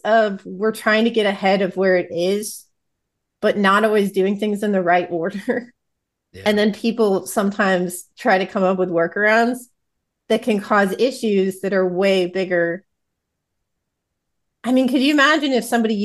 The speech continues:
Speaker 1: used that details block on a page and added, like, I've seen client websites where they have fifty different F A Qs. On a
Speaker 2: Mm-hmm.
Speaker 1: page.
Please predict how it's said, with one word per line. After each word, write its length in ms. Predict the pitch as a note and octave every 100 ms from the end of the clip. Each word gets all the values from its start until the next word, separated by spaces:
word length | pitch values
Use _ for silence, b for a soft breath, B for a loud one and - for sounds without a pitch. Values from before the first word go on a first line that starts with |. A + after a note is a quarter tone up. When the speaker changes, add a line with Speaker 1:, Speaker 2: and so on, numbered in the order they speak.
| G#3+
Speaker 1:
used 140 | A3 G3+
that 180 | F#3+ G#3
details 440 | A3 G#3+ G3 F#3
block 420 | G3 F3 F3 - _ _ _ _
on 120 | G#3
a 60 | G3+
page 480 | G3+ A#3 G#3+ F3+ G3
and 160 | G3 E3+
added, 440 | F#3+ G#3+ F#3 - _ -
like, 160 | A3+
I've 240 | A#3 C#4 F4+
seen 240 | - A4+
client 260 | - D#4+ A#3+
websites 300 | C4 C#4 A#3
where 80 | A#3+
they 140 | A3+
have 260 | A#3+ A#3+ -
fifty 300 | C4 C4 A3+
different 320 | A3 A#3 A3
F 140 | A3+
A 100 | A3
Qs. 480 | - C4+ G#3+ - - _ _ -
On 120 | G#3+
a 40 | G#3
Speaker 2:
Mm-hmm. 80 |
Speaker 1:
page. 420 | C4 B3 E3 -